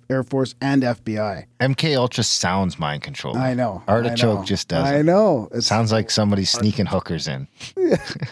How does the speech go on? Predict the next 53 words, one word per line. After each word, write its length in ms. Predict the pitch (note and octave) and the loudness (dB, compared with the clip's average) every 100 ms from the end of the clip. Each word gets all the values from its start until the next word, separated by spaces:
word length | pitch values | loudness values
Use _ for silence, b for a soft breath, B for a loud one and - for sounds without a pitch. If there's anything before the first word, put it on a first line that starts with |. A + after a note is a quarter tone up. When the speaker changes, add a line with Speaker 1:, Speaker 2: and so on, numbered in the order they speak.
| - _ - - - _ _ _ - B B B B B B _ _ _ | -16 _ -8 -8 -18 _ _ _ -20 B B B B B B _ _ _
Speaker 1:
I 60 | C#3+ | 0
was 100 | E3 | 0
trying 240 | - A3 | 2 2
to 60 | F#3+ | 2
find 340 | - E3 E3 | 2 4 6
one 140 | D#3+ D3 | 6 4
that 80 | C3 | 4
would 160 | B2+ | 4
be 100 | C#3 | 4
a 60 | C3+ | 6
little 120 | C3+ | 6
more 160 | C3 A#2+ | 4 2
appropriate 520 | - B2+ A2+ B2 G#2 | 0 0 2 0 0
to 140 | - A#2 | -2 -2
our, 240 | G2+ G2+ - _ | -2 -6 -12 _
our 140 | A#2 G#2+ | -6 -4
show 240 | - A#2+ | 0 0
with 180 | A2+ G2+ | 0 0
Mark, 400 | A#2 A2+ G2+ - - | -2 -2 -4 -10 -14
but, 400 | A3 G#2+ G2 - | -6 -6 -6 -8
uh, 280 | G2+ F#2+ F2+ - - | -8 -8 -12 -16 -10
I 60 | G#2+ | -6
didn't 140 | G#2+ | -6
have 100 | G2+ F#2 | -6 -10
the 60 | |
time. 340 | - G2 F#2 F2 b b b b | -10 -10 -10 -16 b b b b
In 80 | D3+ | 4
addition, 400 | D3+ F3+ E3 E3+ | 4 4 4 4
the 80 | C#3+ | 4
scope 360 | - E3 E3+ F#3 | 2 2 2 2
of 100 | D#3+ | 2
the 60 | |
project 440 | C3+ D3+ D3+ D3+ C3+ | 4 4 4 4 4
was 180 | C3 | 4
outlined 400 | C#3 C#3+ C3+ C#3 | 4 4 4 4
in 80 | B2+ | 4
a 80 | A#2+ | 4
memo 380 | B2 C3+ B2+ B2+ | 4 6 4 4
dated 340 | A#2 A#2 A2+ | 2 0 0
nineteen 340 | A2+ B2 D#3+ D#3 | 0 0 0 0
fifty-two 580 | D3 C3 D#3 - A2+ | 0 -2 -4 -2 -4
that 140 | G#2+ G#2 | -4 -4
stated, 460 | - A2+ A2+ G#2+ | -4 -2 0 -2
"Can 240 | - C#3 D#3+ | -2 2 4
we 140 | F3+ | 4
get 260 | C#3+ - - | 4 0 2
control 540 | C#3+ - - C#3+ C#3+ | 0 0 2 4 4
of 80 | C3+ | 4
an 80 | B2 | 4
individual 560 | D3 D3+ C#3 A#2+ A#2 | 4 4 2 2 -2
to 120 | A2 A2+ | -2 -8
the 120 | G#2+ | -8
point 520 | - C#3+ A2 G2+ | -4 -4 -2 -6